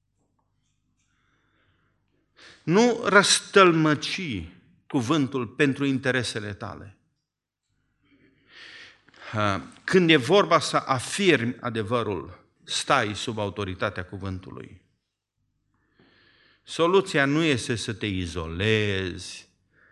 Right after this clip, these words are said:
să fii indecis, să zici, „Nu mă bag, nu e al meu, poate, vom vedea.”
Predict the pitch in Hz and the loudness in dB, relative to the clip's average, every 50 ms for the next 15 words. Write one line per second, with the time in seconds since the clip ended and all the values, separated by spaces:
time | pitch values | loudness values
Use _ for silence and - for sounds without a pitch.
0 | _ _ _ - - 127 117 - - 135 131 123 117 107 98 101 92 85 - - | _ _ _ -8 -6 -6 -6 -4 -4 -4 -2 -2 -2 -2 -2 -4 -4 -4 -6 -6
1 | - - - 117 117 117 113 113 110 107 101 92 85 - - - - - _ _ | -4 -4 -2 -2 -2 -2 -2 -2 -4 -6 -6 -8 -10 -10 -12 -14 -14 -18 _ _
2 | _ _ _ _ - - 139 135 117 123 123 117 147 190 196 185 160 143 123 113 | _ _ _ _ -10 -6 -6 -4 -4 -4 -6 -6 -6 -6 -4 -2 -2 -2 -2 -4
3 | 98 98 101 120 123 120 123 123 123 123 120 - - - 165 156 147 143 135 131 | -4 -2 0 2 2 2 2 0 -2 -4 -6 -8 -12 -10 -6 -4 -2 0 0 0
4 | 127 117 110 107 104 107 110 117 117 117 113 110 - - - - - 156 160 147 | 0 0 -2 -2 -2 -2 -2 -2 -2 -2 -2 -4 -6 -12 -16 -10 -6 -4 -2 0
5 | 143 139 139 139 151 147 143 165 160 151 135 120 135 127 120 123 123 123 123 117 | -2 -2 -4 -6 -8 -6 -2 -2 0 0 0 -2 -4 -4 -4 -6 -8 -8 -8 -10
6 | 113 117 117 - | -14 -14 -16 -20